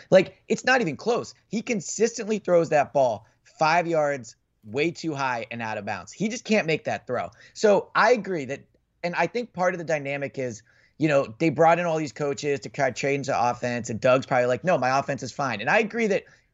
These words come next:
Doug is going to have to evolve. But I think you could have Kyle Shanahan there. I think you could have the most innovative head coach in the league,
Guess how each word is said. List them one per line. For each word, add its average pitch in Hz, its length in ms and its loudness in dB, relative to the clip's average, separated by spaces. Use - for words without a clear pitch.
Doug 185 220 4
is 165 100 -4
going 160 320 -2
to 156 100 -8
have 139 160 -2
to 127 160 -4
evolve. 104 360 -4
But 165 220 2
I 180 180 2
think 202 220 -6
you 190 100 -8
could 175 140 -6
have 139 320 0
Kyle 175 200 4
Shanahan 123 540 -8
there. 92 220 -10
I - 100 0
think 208 220 -2
you 208 40 -10
could 220 120 0
have 170 160 2
the 160 60 -8
most 139 220 -8
innovative 175 640 -2
head 151 180 -4
coach 147 300 -4
in 220 160 2
the 226 80 6
league, 139 400 -2